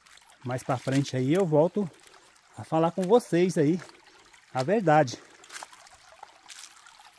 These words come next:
Olha as piabas.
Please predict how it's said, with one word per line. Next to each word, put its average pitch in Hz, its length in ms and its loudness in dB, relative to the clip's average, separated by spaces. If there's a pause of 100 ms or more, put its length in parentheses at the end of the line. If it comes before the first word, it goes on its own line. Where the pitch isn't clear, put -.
(2000)
Olha 127 240 0
as - 120 -6
piabas. 120 680 -4